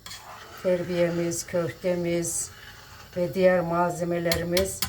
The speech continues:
birbirine iyice özlenip birbirine lezzetini, tadını verene kadar beş dakika kaynayacak.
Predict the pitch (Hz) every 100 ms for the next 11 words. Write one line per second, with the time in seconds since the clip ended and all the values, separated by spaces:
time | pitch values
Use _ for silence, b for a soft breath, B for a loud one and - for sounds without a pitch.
0 | - - - - - 185 180 165 175 175
1 | 180 - 190 190 180 175 165 165 160 180
2 | 202 294 - - - - - 180 180 151
3 | 175 165 - - - - - 185 170 175
4 | 170 165 175 160 170 - 175 175 180 185
5 | 175 185 175 170 160 147 151 175 185 208
6 | 202 - 156 - 208 202 170 147 143 127
7 | 135 -